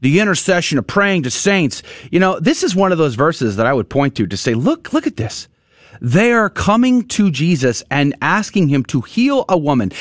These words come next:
It's not the woman asking for a healing, it's the people on her behalf. Think about that. The power we have, the opportunity we have to be in family,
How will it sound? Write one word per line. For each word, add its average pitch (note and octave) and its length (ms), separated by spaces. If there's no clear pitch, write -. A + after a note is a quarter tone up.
It's D4 240
not D#4 180
the D4+ 160
woman D4 460
asking C#3 420
for D3 200
a D3 40
healing, G#3+ 360
it's B3+ 200
the C#4+ 140
people C4 440
on A3+ 220
her G#3 220
behalf. D#3+ 600
Think G3+ 120
about A#2+ 240
that. D2+ 200
The - 80
power E3 540
we G2+ 120
have, D#2+ 280
the C#3 80
opportunity E3 540
we G#2+ 100
have F#2 220
to C3+ 80
be E3+ 280
in D#3+ 100
family, C3+ 580